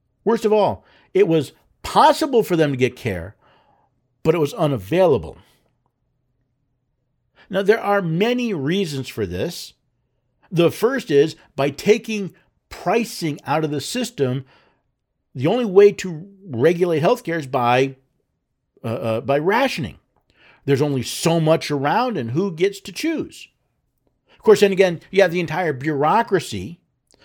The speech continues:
which not only inflates the cost and, and slows things down, but to take money away from treatment in order to pay for the bureaucracy.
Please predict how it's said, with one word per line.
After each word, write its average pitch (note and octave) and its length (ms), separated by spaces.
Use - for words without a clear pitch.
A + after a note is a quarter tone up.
which D#3+ 220
not G3+ 220
only F#3+ 500
inflates D#3+ 880
the E3+ 140
cost B2+ 520
and, C3 260
and B2 280
slows F3 480
things C#3+ 240
down, D3 380
but E3+ 180
to C3+ 180
take G3+ 300
money F3+ 300
away D#3 520
from E3 320
treatment E3+ 600
in D#3 140
order E3 200
to - 40
pay D3+ 180
for C#3+ 120
the C3 120
bureaucracy. B2+ 880